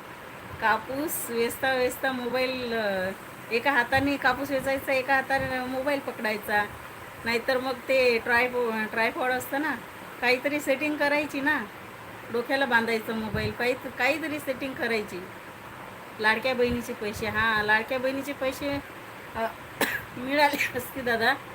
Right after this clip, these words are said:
पण फॉर्मच नाही भरला ना. फॉर्म भरला असता तर पैसे मिळाले असते. आणि अजून पण, अ, ज्यांनी ज्यांनी फॉर्म भरलेले आहेत, त्यांचे अजून पण पैसे आलेले नाही आहेत बघा, अजूनसुद्धा.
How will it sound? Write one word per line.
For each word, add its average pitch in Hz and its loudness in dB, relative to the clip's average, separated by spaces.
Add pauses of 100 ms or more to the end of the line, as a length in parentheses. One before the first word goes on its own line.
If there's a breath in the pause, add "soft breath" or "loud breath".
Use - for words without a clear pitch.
(360)
पण 262 0
फॉर्मच 269 2
नाही 320 0
भरला 220 0
ना. 262 0 (500)
फॉर्म 262 2
भरला 277 6
असता 294 4
तर 330 0
पैसे 285 -2
मिळाले 202 0
असते. 180 -6 (1900)
आणि 240 6
अजून 240 6
पण, 311 0
अ, 277 2
ज्यांनी 269 0
ज्यांनी 294 0
फॉर्म 285 2
भरलेले 254 0
आहेत, 269 2
त्यांचे 269 -2
अजून 254 2
पण 285 -2
पैसे 240 -4
आलेले 196 -2
नाही 180 -4
आहेत 170 -10
बघा, 170 -10 (720)
अजूनसुद्धा. 214 -2